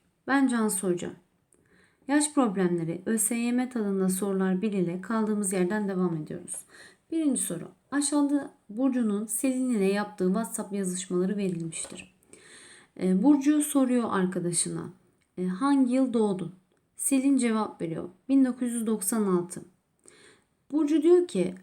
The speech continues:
"O zaman, e, ben senden iki yaş büyüğüm ve ikimizin bugünkü yaşları toplamı da kırk ikidir." Buna göre bu konuşmanın yapıldığı yıl aşağıdakilerden hangisidir? Şimdi Burcu,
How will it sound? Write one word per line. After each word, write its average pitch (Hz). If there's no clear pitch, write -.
"O 330
zaman, 247
e, 190
ben 262
senden 247
iki 240
yaş 233
büyüğüm 185
ve 226
ikimizin 220
bugünkü 220
yaşları 208
toplamı 220
da 247
kırk 226
ikidir." 185
Buna 320
göre 208
bu 233
konuşmanın 220
yapıldığı 202
yıl 190
aşağıdakilerden 196
hangisidir? 190
Şimdi 254
Burcu, 247